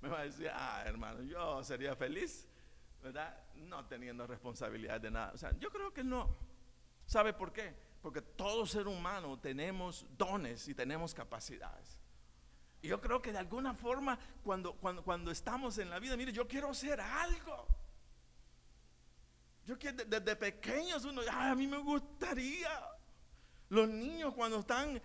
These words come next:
eh, chiquitos, ¿verdad? Yo le-, le-, le-, le-, les, les cuento que, que, o, o más bien Daniel, él, él destruía todos lo-, los, los mentados juguetes que le compramos.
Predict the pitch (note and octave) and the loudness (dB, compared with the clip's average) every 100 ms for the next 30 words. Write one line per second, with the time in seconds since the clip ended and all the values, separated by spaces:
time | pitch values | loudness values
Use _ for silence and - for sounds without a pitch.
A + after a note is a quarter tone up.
0 | - - - F#3 - A#3 D#3 C4+ D#4+ D4+ | -8 -12 -6 -4 0 -2 2 0 2 2
1 | A#3 A3 B3+ C4 C4 B3+ F#3 G3+ G3 G3+ | 2 2 2 4 2 0 -4 -4 -2 -2
2 | - F#3 F#3 F#3 F3+ F#3+ - - F3+ - | -2 -4 -4 -4 -4 -4 -8 -6 -6 -6
3 | E3 B3 C#4+ B3+ A3+ G#3 F#3+ - - - | -4 -4 -4 -8 -8 -8 -10 -12 -8 -8
4 | - - - F#3 F#3 - - - - - | -8 -14 -8 -6 -6 -12 -20 -20 -20 -20
5 | - - - - - - - - - E3+ | -20 -20 -20 -20 -20 -20 -20 -14 -6 -2
6 | E3+ G3 G#3+ A#3+ A#3 F#3 F#3 A3 C4+ B3 | 2 2 2 4 4 4 2 0 0 -2
7 | - - - - - F#3 A#3 - C4 D#4+ | -6 -8 -10 -12 -6 -2 -2 0 -4 -2
8 | D#4+ - C#4 F3+ G3 E3 D#3+ D#3+ D#3+ D#3 | -4 -2 0 0 0 0 2 6 6 6
9 | - D3 D3 C#3+ - - D#3+ B2+ C#3 - | 2 2 2 0 -2 -12 -6 -4 -4 -6
10 | - - - - D3 C3+ D#3 D3+ D#3 C3+ | -14 -16 -16 -6 -4 0 2 4 4 0
11 | A#2+ - - - - E3+ E3 E3+ D3+ - | -2 -10 -16 -20 -4 0 4 4 2 2
12 | D3 C3 C3 C3 B2 D#3 G4+ - | 0 0 -2 -2 0 0 0 -6